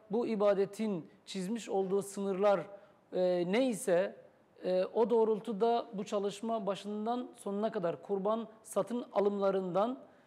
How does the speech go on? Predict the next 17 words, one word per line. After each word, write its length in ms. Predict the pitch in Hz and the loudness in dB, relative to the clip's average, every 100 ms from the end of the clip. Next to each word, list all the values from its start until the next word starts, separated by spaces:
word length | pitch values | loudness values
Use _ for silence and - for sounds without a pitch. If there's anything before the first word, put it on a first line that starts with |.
| _ - | _ -4
e, 260 | 185 185 | -2 -2
kesimine 460 | 190 214 208 208 208 | -2 -4 -4 -2 -2
kadar. 240 | 196 175 - | -2 -4 2
Örneğin 440 | 233 214 202 156 - - _ _ | 4 4 2 -2 -6 -20 _ _
kurban, 520 | - 262 226 233 254 - - _ _ - - | -2 0 2 0 0 -8 -20 _ _ -10 0
e, 220 | 202 185 | 2 4
bayramın 460 | 220 220 233 233 214 | 4 4 2 0 -2
birinci 300 | 226 220 220 | -2 -4 -4
günü 180 | 226 | -6
sabah 300 | - 214 226 | -4 0 0
namazından 520 | 226 202 202 196 208 190 | 0 0 0 0 -4 -4
sonra 440 | - 190 170 160 | -4 -4 -2 0
başlar. 400 | 208 196 226 220 - - - | 0 0 -2 -2 -8 -20 -6
Kurban 360 | 214 202 214 | -2 0 2
bayramın 380 | 208 202 202 220 | 2 2 2 -2
üçüncü 400 | 285 - 220 214 | -8 -6 -4 -2
günü 280 | 208 190 | -2 -2